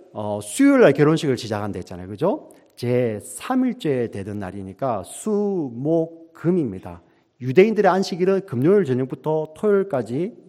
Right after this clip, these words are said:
지속이 되죠. 안식일 날 포도주가 떨어진 것입니다. 예,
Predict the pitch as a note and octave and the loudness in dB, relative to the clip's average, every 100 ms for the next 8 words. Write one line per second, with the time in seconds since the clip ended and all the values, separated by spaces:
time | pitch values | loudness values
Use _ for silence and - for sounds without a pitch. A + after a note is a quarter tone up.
0 | - - A#2 C3 F#2+ F#2+ F2+ E2 _ _ | -20 -16 -8 -8 -8 -10 -14 -20 _ _
1 | _ _ _ - E3 G#3 - A#2 F#2+ B2+ | _ _ _ -8 -4 -4 -6 -6 -6 -6
2 | G3 - _ _ - A2+ G#2+ F#2+ A2 E3 | -8 -16 _ _ -14 -12 -10 -8 -8 -8
3 | - _ _ - B2+ G2+ F#2+ F#2+ - F#2+ | -14 _ _ -10 -8 -8 -12 -16 -16 -18
4 | - F2+ _ _ _ _ _ _ _ _ | -20 -20 _ _ _ _ _ _ _ _
5 | G#2 F2+ | -12 -12